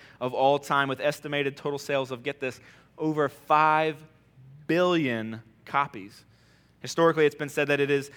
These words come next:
the most sold book of all time, and it is regularly on various bestseller lists and has been translated into more than twelve hundred languages. In fact,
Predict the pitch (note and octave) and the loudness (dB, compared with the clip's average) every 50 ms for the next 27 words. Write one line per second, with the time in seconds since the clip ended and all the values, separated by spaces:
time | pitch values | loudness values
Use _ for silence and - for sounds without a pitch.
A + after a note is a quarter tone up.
0 | - - - D3+ D3 D3 D3+ E3 E3 F3 F3+ F3 - - - - - E3+ D#3+ D#3 | -14 -4 -4 -2 -2 0 2 4 4 4 2 0 -6 -10 -8 -2 0 2 2 2
1 | D3+ C#3+ D3+ D#3 D3+ D3+ C#3 C#3+ C#3 C#3 - C#3+ C3+ C3+ C3 B2+ B2+ B2 B2+ B2 | 0 0 -2 -2 -2 -2 -2 -2 -2 -2 0 -2 -2 -2 -2 -4 -6 -6 -6 -4
2 | C3 C#3 C#3+ D3 D3+ D3+ D3+ D#3 D3+ C#3+ - - - - - B2+ B2 A#2+ A2+ C#3 | -2 -2 -2 -2 -4 -4 -4 -6 -8 -8 -12 -20 -20 -12 -4 -4 -4 -2 0 0
3 | C#3 C#3 C#3 C#3 C3+ - C3+ C#3+ D3 D3 - - D#3 C#3+ C#3 C3 C3 C#3 D3+ D3 | 2 2 2 2 0 -2 -2 -2 -2 0 0 -2 -2 -2 0 0 0 -2 -2 -2
4 | - - B2+ B2 A#2 B2+ A#2+ A#2+ - - - D3+ D#3 D3+ - D3+ C#3+ C3+ C3 B2 | -4 -12 -16 -14 -10 -10 -10 -10 -10 -8 -6 -6 -6 -6 -6 -6 -6 -6 -6 -6
5 | B2 C3 C3 C3+ C3 B2+ A2+ G#2 - - - - D3 D3 D3+ D3+ D3+ D3 - - | -8 -8 -6 -6 -4 -4 -6 -8 -10 -12 -4 0 2 2 2 2 0 -6 -10 -20
6 | - - _ - - D3 D3 D3+ C3+ C#3 D3 C#3+ C#3 B2+ - - - A2 A#2 B2+ | -20 -20 _ -4 -2 -2 -2 -2 -4 -2 -2 -2 -4 -6 -14 -14 -6 -4 -2 -2
7 | C3+ C3+ A#2 A#2+ G#2+ G2+ G#2+ G#2 G2+ G2 A2+ A2+ - C#3 C3 B2+ - | -2 -4 -6 -6 -8 -8 -8 -12 -10 -10 -10 -4 0 0 0 0 -2